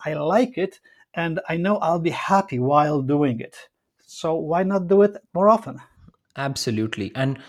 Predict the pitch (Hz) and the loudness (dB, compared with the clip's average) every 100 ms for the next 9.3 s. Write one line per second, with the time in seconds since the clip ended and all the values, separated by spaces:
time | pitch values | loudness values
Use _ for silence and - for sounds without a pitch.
0 | - - 170 170 185 147 - 131 117 131 | -14 -2 -2 0 -2 -4 -4 -4 -2 -2
1 | 123 120 113 113 104 113 139 127 117 110 | -2 -2 -2 -2 -2 0 0 0 2 2
2 | 107 - - 104 113 113 110 107 104 104 | 0 -4 -6 -4 -2 -2 -2 -2 -2 -6
3 | - 117 113 - _ _ _ _ _ 127 | -4 -4 -4 -10 _ _ _ _ _ -4
4 | 117 - 135 127 113 - 120 180 156 - | -4 0 -2 -2 -6 -4 -4 -2 -4 -4
5 | 131 - 117 110 151 135 139 139 - 113 | -6 -6 -6 -4 -4 -2 -2 -2 0 2
6 | 120 120 127 120 113 120 151 143 131 - | 2 0 0 -2 0 0 0 -2 -4 -4
7 | 113 117 135 131 120 120 107 - 117 110 | -2 -2 -4 -6 -6 -4 -6 -4 -2 -2
8 | 113 127 117 113 107 104 107 104 107 95 | -2 -4 -4 -4 -2 -2 -2 -2 -4 0
9 | 113 107 | -2 -2